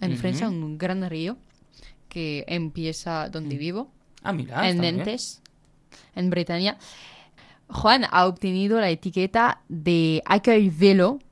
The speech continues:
Speaker 1: en
Speaker 2: Ujú.
Speaker 1: castellano es recepción de bicicletas. Pienso que
Speaker 2: Ah, ¿sí?
Speaker 1: el tour pasa aquí por, por
Speaker 2: Está muy
Speaker 1: esta
Speaker 2: bien, porque es,
Speaker 1: razón.
Speaker 2: es como,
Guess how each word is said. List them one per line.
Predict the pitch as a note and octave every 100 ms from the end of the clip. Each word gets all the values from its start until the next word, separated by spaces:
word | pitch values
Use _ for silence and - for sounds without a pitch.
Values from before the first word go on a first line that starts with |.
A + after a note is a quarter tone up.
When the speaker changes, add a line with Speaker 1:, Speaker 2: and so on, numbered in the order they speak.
| _
Speaker 1:
en | C#3+
Speaker 2:
Ujú. | F#3 E3+
Speaker 1:
castellano | E3 F3+ G3+
es | A3+ -
recepción | F3 E3 G3 F#3+ A3+ A3
de | F3
bicicletas. | D#3+ D#3+ E3+ D#3+ D3+ D#3
Pienso | - F3+ F#3+
que | F#3 E3 C#3+
Speaker 2:
Ah, | D3+
¿sí? | C3+ B2 B2+
Speaker 1:
el | F3+
tour | G3 G3
pasa | F#3 D#3+ D#3
aquí | D3+ F#3
por, | E3+ D#3+ -
por | - G3+
Speaker 2:
Está | E3
muy | D#3 C#3+
Speaker 1:
esta |
Speaker 2:
bien, | D3
porque | E3+ G3+
es, | F3+
Speaker 1:
razón. | C4 E3
Speaker 2:
es | C#3
como, | E3+ E3+ E3 D#3 D3 C#3+ C#3